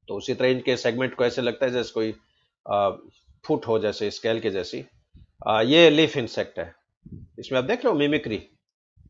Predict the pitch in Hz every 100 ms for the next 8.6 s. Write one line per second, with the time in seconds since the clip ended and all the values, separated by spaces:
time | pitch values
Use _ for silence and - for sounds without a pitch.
0 | - _ _ _ _ _ 104 123 127 -
1 | 139 - 151 156 147 139 135 - _ _
2 | _ - 117 110 127 135 - 135 - 117
3 | 131 135 120 120 151 139 135 127 127 117
4 | _ _ _ - 110 107 110 120 113 123
5 | 123 135 127 131 123 131 127 107 - -
6 | 110 110 107 - - - _ - 123 127
7 | 123 123 127 123 123 120 123 120 117 117
8 | 131 117 120 117 110 -